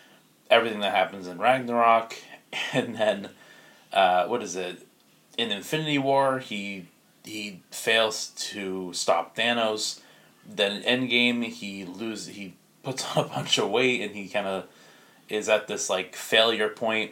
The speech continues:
in his life where he doesn't have much going on. Um, so that by the end of Endgame, I, I don't know, by the end of En-, Endgame, you, you kinda think, like,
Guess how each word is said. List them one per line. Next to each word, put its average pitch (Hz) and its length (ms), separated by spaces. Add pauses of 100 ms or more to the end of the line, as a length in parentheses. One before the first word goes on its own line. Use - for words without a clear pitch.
(140)
in 110 140
his 107 220
life 107 340
where 95 100
he 101 100
doesn't 92 260
have 95 260
much 101 320
going 92 240
on. 101 340 (640)
Um, 87 500 (960)
so 113 220
that 107 180
by 104 200
the 101 200
end 107 220
of 98 80
Endgame, 101 680 (240)
I, 160 120
I 170 100
don't 180 100
know, 117 120
by 123 140
the 135 120
end 143 140
of 127 100
En-, 123 400
Endgame, 110 260
you, 110 160
you 110 160
kinda 117 380
think, 110 340
like, 98 340